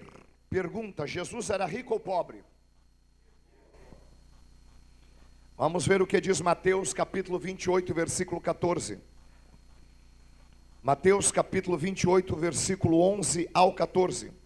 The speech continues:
E quando iam, eis que alguns da guarda, chegando à cidade, anunciaram aos príncipes dos sacerdotes todas as coisas que haviam acontecido. E congregados eles com os anciãos, E tomando conselho entre si,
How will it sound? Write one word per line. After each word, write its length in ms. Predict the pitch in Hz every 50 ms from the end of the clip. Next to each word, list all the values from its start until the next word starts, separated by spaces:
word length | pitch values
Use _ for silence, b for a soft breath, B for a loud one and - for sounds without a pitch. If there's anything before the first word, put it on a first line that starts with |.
| - - - - b b b b b b b -
E 80 | 156
quando 400 | 151 - 226 262 262 254 254 254
iam, 400 | 262 262 254 233 190 151 127 - - b b b b b -
eis 320 | 196 247 269 247 - -
que 100 | - -
alguns 380 | 208 208 185 202 240 233 - -
da 100 | 208 190
guarda, 640 | 160 185 208 214 220 196 156 139 139 123 - - b b b b b
chegando 380 | - - 170 170 233 254 247
à 40 | 240
cidade, 560 | - - 208 180 202 214 220 208 - 226 226 - - - - -
anunciaram 720 | 160 175 180 190 185 - - - 226 220 240 240 240 233 220
aos 240 | 214 202 - -
príncipes 540 | - - - - 277 277 - - 214 196 196
dos 160 | - 196 190
sacerdotes 880 | - - 196 208 - 208 180 156 185 190 196 180 - - 113 - - - b b b b b b b -
todas 360 | - 240 254 254 240 214 160 214
as 180 | 190 - -
coisas 420 | - 214 233 226 220 226 220 202 -
que 120 | - 196
haviam 260 | 175 139 180 214 202
acontecido. 640 | - - 180 180 180 165 - - 196 180 151 123 98 b b b b b b b b b b -
E 80 | 139
congregados 840 | - - 254 277 254 240 233 233 214 240 240 254 247 - 202 - -
eles 340 | 220 226 240 233 220 - -
com 140 | 214 214
os 140 | 208 160 156
anciãos, 680 | - - - - 180 170 175 180 208 196 - - - b b b b b b 151
E 40 | 156
tomando 380 | - 202 208 240 269 269 254
conselho 540 | - - 220 214 202 - - 233 240 240 226
entre 220 | 214 - 226 202
si, 360 | - - - 196 202 202 -